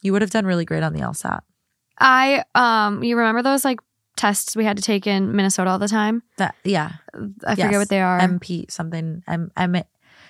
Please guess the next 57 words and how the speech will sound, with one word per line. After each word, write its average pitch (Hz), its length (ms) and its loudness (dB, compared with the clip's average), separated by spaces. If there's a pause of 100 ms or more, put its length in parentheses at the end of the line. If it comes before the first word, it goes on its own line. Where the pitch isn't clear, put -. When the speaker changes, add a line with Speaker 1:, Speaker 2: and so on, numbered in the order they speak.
(100)
Speaker 1:
yes. - 420 -4
I 226 40 0
know 214 80 6
Speaker 2:
Yeah. 208 220 8
Speaker 1:
what 185 40 4
you're 240 80 4
talking 185 380 -2
about. - 260 0
Speaker 2:
And 254 320 4
we, 254 280 2
we 247 100 2
didn't 269 160 0
have 262 160 0
the - 120 0
S 202 200 2
A 196 60 2
T. 208 120 0
We 196 80 2
had 190 200 0
the - 140 -2
A 180 120 0
C 185 200 -4
T. - 160 -6
Speaker 1:
Yeah. 190 280 2 (240)
Speaker 2:
I 208 100 2
got 226 200 2
a 226 40 -2
perfect 202 380 -2
score 185 240 -2
on 175 100 -2
reading. 170 480 -4 (220)
Speaker 1:
Same. - 380 -12
Speaker 2:
So 247 160 0
that's 226 260 2
why, 277 160 2
like, 233 280 2 (120)
I 214 180 2
can, 190 500 0
if 233 140 4
I 240 80 4
read 196 380 2
it, 320 200 4
I 208 100 2
remember 202 380 2
all 160 220 2
the 214 80 0
details, 277 480 0 (560)
but 202 140 2
I, 190 160 4
like, 180 180 0
really 180 240 2
have 175 120 0
to 165 80 0
sit 160 200 0
here 160 140 0
to 160 180 -4
listen. 160 480 -2